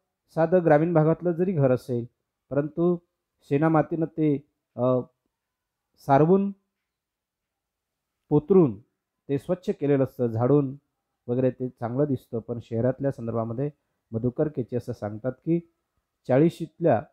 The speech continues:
म्हणजे चाळीतली जी अंगणं आहेत, त्या चाळीतल्या अंगणाचं, अ, उदाहरण देताना ते असं म्हणतात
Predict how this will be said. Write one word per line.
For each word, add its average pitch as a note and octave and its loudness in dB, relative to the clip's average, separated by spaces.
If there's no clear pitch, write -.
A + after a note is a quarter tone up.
म्हणजे C#3+ -6
चाळीतली E3+ 0
जी E3+ 0
अंगणं C#3+ 2
आहेत, C3 2
त्या C3 0
चाळीतल्या C#3+ 2
अंगणाचं, C3 0
अ, A#2+ -6
उदाहरण D#3 2
देताना D3+ 0
ते C#3 -8
असं C3 -10
म्हणतात C3 -8